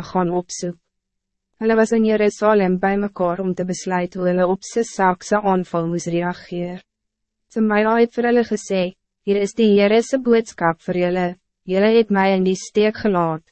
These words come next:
daarom laat ek julle nou met Sisak se aanval in die steek." Die leiers van Israël en die koning was verleë oor hulle sondes en hulle het laag voor die Heere gebuig. Hulle het vir hom gesê,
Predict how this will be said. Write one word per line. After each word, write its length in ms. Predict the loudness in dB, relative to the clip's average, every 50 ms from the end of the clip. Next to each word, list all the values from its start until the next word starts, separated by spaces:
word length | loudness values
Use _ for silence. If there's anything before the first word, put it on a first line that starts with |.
| _ _ _ _ _ 0
daarom 380 | 2 2 4 4 2 0 2 2
laat 240 | 2 2 2 0
ek 220 | -2 -6 -6 -4 -4
julle 200 | -2 -2 0 0
nou 180 | 0 -2 -2 -2
met 260 | 0 0 -2 -2 -4 -4
Sisak 440 | -4 -4 -4 -2 -2 -2 -2 _ -4
se 160 | -2 -2 0
aanval 460 | 2 0 0 0 -2 -2 -2 -2 0
in 120 | 0 0 0
die 100 | -2 -2
steek." 480 | -6 -12 -8 -6 -4 -4 -4 -8 -10 _ _ _ _ _ _ _ _ _ _ _ _ _ _ _ _ -6 -2
Die 60 | 0
leiers 440 | 0 2 2 2 4 2 2 0 -2 -4
van 140 | -4 -2 -2
Israël 540 | -2 -4 -4 -4 -2 0 2 2 2 0 2
en 80 | 0 0
die 140 | 0 0 -2
koning 400 | 0 2 2 2 2 0 0 0
was 220 | 0 -2 -2 -4 -2
verleë 460 | -2 -2 0 0 0 0 0 0 0 0 2
oor 160 | 2 2 2
hulle 160 | 0 0 -2
sondes 640 | -4 -2 0 2 2 4 4 2 2 0 0 -4 -8 -8
en 160 | -4 -2 0 0
hulle 140 | 0 0 -2
het 160 | -2 -4 -2
laag 340 | 0 2 2 2 2 0 -4 -10
voor 180 | -4 -2 -2 0 0
die 100 | -2 -2 0
Heere 260 | -2 -2 -2 -4 -6
gebuig. 540 | -8 -6 -6 -6 -4 -4 -4 -4 -6 -10 -14 -18 -20 _ _ _ _ _ _ _ _ _ _ _ _ _ _ -4
Hulle 180 | 0 2 2 2
het 100 | 2 0 -2
vir 140 | -2 0 0
hom 140 | 0 0 -2
gesê, 480 | -4 -6 -8 -2 -2 0 0 0 -4